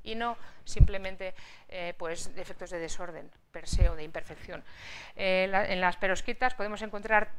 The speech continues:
todo tipo de fenomenologías de la física del estado sólido, podemos encontrar ferromagnetismo, magnetoresistencia colosal, superconductividad a alta temperatura, podemos encontrar ferroeléctricos,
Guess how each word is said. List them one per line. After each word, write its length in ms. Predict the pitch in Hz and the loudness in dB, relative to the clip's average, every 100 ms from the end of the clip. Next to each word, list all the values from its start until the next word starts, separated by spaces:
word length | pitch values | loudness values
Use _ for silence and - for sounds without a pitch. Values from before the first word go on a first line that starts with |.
| - | -4
todo 260 | 302 302 277 | 0 0 0
tipo 200 | 269 277 | 0 2
de 100 | 254 | 2
fenomenologías 720 | 233 208 202 196 190 240 226 | 0 -6 -4 -6 -4 -6 -4
de 60 | |
la 80 | 202 | -4
física 240 | 208 208 220 | -4 -6 -4
del 100 | 190 | -4
estado 260 | - 208 | -2 -2
sólido, 360 | 196 196 185 165 | -2 -6 -6 -6
podemos 340 | 185 196 214 | -8 -8 -8
encontrar 400 | 233 202 196 208 | -8 -8 -6 -6
ferromagnetismo, 800 | 208 208 196 175 175 196 208 226 | -2 -2 -2 -4 -6 -10 -8 -8
magnetoresistencia 640 | 202 180 165 160 190 180 214 | -6 -8 -8 -10 -14 -10 -8
colosal, 480 | 214 185 196 202 214 | -8 -6 -2 -2 -4
superconductividad 600 | 185 170 175 160 175 180 | -10 -14 -14 -14 -10 -10
a 20 | |
alta 140 | 208 | -8
temperatura, 600 | 208 208 208 196 196 196 196 - - | -10 -8 -6 -6 -6 -8 -8 -12 -8
podemos 260 | 185 202 214 | -6 -4 -6
encontrar 380 | 202 202 202 208 | -8 -6 -4 -2
ferroeléctricos, 840 | - 233 214 - 208 220 214 | -2 -2 -2 -4 -8 -6 -6